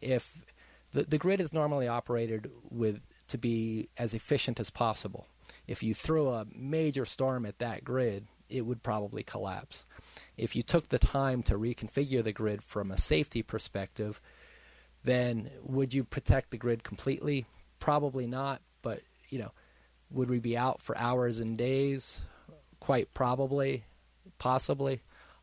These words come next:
Um, but we think we can avoid the, the months or years nightmare scenario.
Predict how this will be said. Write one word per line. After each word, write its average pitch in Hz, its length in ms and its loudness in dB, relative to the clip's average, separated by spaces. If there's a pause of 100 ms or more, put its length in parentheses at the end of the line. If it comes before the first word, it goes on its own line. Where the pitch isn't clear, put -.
Um, 104 380 -2
but 110 180 -2
we 117 80 0
think 147 260 2
we 131 100 0
can 113 180 0
avoid 110 500 0
the, 101 440 -4
the 101 160 -4
months 110 460 -2
or 101 120 0
years 101 440 -2
nightmare 104 420 -6
scenario. 104 500 -4